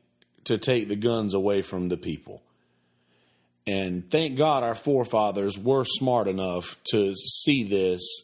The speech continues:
in the future and give us the Second Amendment, because whether you agree or disagree with the Second Amendment, the Second Amendment was put there to protect the American people.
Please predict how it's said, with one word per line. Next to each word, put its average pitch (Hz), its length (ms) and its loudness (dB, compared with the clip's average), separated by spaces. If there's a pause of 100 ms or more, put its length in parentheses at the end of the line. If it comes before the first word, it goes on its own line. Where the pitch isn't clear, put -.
(120)
in 123 220 0
the 107 60 -2
future 98 520 -2 (580)
and 104 560 -2
give 131 220 2
us 113 180 0
the 98 80 -6
Second 101 380 0
Amendment, 95 500 -2
because 95 580 0 (720)
whether 160 360 2
you 139 320 0
agree 135 500 0
or 117 160 0
disagree 135 540 0
with 135 220 0
the 123 60 -4
Second 135 420 0
Amendment, 143 560 0 (680)
the 127 100 -2
Second 190 360 2
Amendment 147 400 2
was 110 160 2
put - 300 0
there 113 180 4
to - 160 -2
protect 113 640 0
the 113 140 2
American 107 600 0
people. 101 440 -4